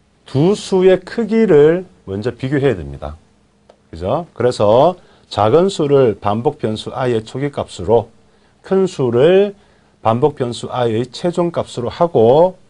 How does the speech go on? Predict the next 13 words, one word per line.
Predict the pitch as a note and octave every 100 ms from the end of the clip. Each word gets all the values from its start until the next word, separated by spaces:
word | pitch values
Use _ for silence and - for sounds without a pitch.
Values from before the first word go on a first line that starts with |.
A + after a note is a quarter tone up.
| _
변수 | - A2 A#2 A#2 C#3+
에스원에 | - D3+ - B2+ A2 G#2 G#2 F3 G3 _ _
누적하면 | F2+ F#2 B2+ C#3 C3+ F2+
되고 | G#2+ A#2 G2+ A2+ - _ _ _ _ _ _ -
홀수일 | G#3 A3 - E3 D3
때는 | D3 C#3 B2+
제곱을 | - F2+ D3+ G3 G3+ A#3+ A3+ _ _ _
계산해서, | - F2+ G#2 G2+ E2 - C#2+ D2+ A#2 F#3+ G3 _ _ _ _ _
그죠? | - A#2+ D#3+
에스투에 | - A#2 - A2 A2
누적하면 | G#2+ D#2+ F2 F2+
되죠. | D2+ C2 - C3+ F3 _ _ _ _ _ _
자, | - G#2+